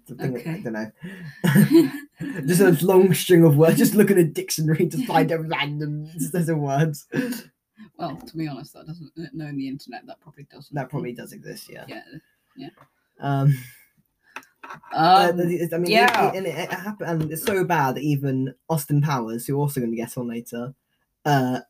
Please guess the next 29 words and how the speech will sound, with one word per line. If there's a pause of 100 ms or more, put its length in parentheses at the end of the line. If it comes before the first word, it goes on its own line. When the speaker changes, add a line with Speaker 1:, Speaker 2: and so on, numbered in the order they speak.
(140)
Speaker 1:
spoofed
it
in (120)
the
second
movie.
And
I
haven't
seen
the
third
movie,
which
I (260)
probably
should
do. (400)
Speaker 2:
Yeah,
yeah,
yeah, (280)
yeah. (100)
Speaker 1:
All
right.
Speaker 2:
Watch
it
now.
Speaker 1:
So, (360)
uh,